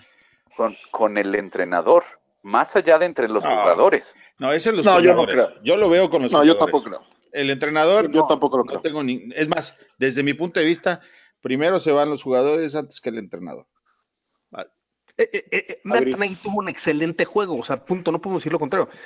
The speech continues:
Speaker 4: Es más, este juego yo veo muy difícil que digamos que lo perdimos por otra razón que por el desempeño en el red zone, porque todo lo demás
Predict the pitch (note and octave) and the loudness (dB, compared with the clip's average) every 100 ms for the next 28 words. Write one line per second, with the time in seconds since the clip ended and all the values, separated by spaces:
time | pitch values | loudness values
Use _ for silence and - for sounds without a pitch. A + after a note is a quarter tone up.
0 | - - E3+ F3+ E3 - _ _ _ _ | -16 -6 -4 -2 -4 -10 _ _ _ _
1 | _ _ - - - - G3 G3+ F#4+ - | _ _ -8 -6 -4 0 0 0 -4 -6
2 | _ _ _ _ _ _ D3+ D3 F3 G3 | _ _ _ _ _ _ -2 2 4 2
3 | F3 F#3 C4 C4 E3 F3 F#3+ F3+ C#3+ C3 | 2 0 -2 -4 -8 -10 -12 -8 -6 -4
4 | D3 E3 - B2+ - _ _ E3 C#3+ D#3 | -4 -6 -4 -6 -6 _ _ -2 -2 -2
5 | D3 F3 - C#3+ C3 D#3+ E3+ B2+ - D3 | -4 -6 -2 0 0 0 -2 -4 -4 -6
6 | F3+ - _ - - C#3 B2+ B2+ B2 C3 | -8 -14 _ -6 -4 0 0 -2 -4 -8
7 | - D3 D#3+ C3 A#2+ B2 A2+ B2 A2 - | -6 -4 -2 -4 -2 -4 -4 -8 -12 -16
8 | _ _ _ - D3+ - - - F3 F3 | _ _ _ -6 -6 -6 -8 -2 0 2
9 | E3+ B2 B2 C3+ D4+ | 2 0 -4 -6 -10